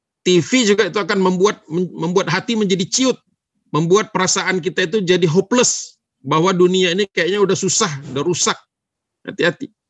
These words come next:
Ya. Itu perang urat syaraf. Kita dibuat lemah, kita dibuat takut, kita dibuat,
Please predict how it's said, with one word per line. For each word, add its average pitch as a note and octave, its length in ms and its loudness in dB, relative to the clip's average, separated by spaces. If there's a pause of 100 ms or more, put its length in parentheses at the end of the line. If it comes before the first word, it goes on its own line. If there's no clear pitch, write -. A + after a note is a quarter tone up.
(1800)
Ya. B2 160 -4 (640)
Itu A#2 180 2
perang D#3+ 380 -2
urat C#3 240 0
syaraf. D#3+ 480 -2 (400)
Kita B2+ 240 0
dibuat C#3 320 0
lemah, D#3 640 0
kita C#3 240 -6
dibuat C#3 420 -2
takut, F3+ 540 2 (320)
kita D3+ 240 -4
dibuat, D3 480 -2